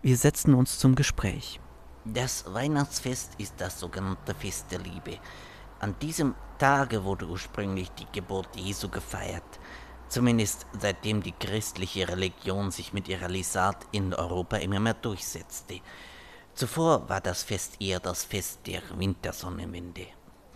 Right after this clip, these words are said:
Speaker 1: Ist die christliche Tradition auch für den Brauch des Schenkens verantwortlich?
Speaker 2: Mm, ganz recht. In Anspielung an die drei Weisen aus dem Morgenland beschenkt man sich als symbolischen Akt des Schenkens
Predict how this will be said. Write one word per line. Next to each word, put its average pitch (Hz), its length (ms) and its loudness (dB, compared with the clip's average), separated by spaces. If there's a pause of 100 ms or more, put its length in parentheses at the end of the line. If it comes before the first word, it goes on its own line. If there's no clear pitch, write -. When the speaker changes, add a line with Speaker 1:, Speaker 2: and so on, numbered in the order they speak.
(540)
Speaker 1:
Ist - 240 -2
die 107 80 0
christliche - 480 -2
Tradition 151 540 0
auch 135 100 2
für - 140 0
den 113 180 4
Brauch 104 320 0
des - 240 -6
Schenkens 165 540 0
verantwortlich? 104 880 -4
Speaker 2:
Mm, 143 260 2 (400)
ganz 139 460 4
recht. - 480 -4 (240)
In 113 220 -2
Anspielung 117 600 0
an 98 140 0
die 95 180 -2
drei 104 340 2
Weisen 98 360 -2
aus 87 160 -2
dem 95 160 -2
Morgenland 95 680 0 (480)
beschenkt 147 440 2
man 117 160 4
sich - 260 -6
als 95 200 -2
symbolischen 95 600 -2
Akt - 340 -6
des 87 220 -4
Schenkens 98 640 -2